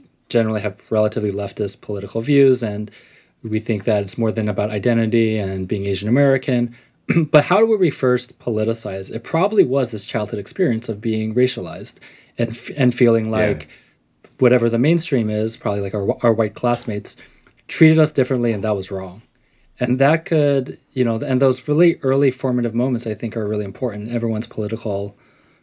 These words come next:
Speaker 1: trajectory, right? And I think there is a way in which you could say by being racialized and otherized as a kid could push you on a path to eventually wind up in a sort of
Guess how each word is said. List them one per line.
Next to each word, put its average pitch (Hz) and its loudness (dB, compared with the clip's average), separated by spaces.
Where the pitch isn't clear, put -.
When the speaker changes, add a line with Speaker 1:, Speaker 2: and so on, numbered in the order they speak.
Speaker 1:
trajectory, 117 2
right? 110 -4
And 117 -4
I 117 0
think 120 -2
there 131 4
is 147 2
a 131 0
way 110 2
in 104 -6
which 104 -6
you 110 -6
could 117 0
say 120 0
by 113 0
being 113 0
racialized 113 0
and 95 -8
otherized 107 -2
as 95 -6
a 95 -4
kid 107 0
could 156 2
push 131 -4
you 113 0
on 107 -6
a 104 -8
path 107 -4
to 113 -2
eventually 104 -2
wind 120 2
up 113 0
in 104 -8
a 101 -10
sort 104 -6
of 98 -8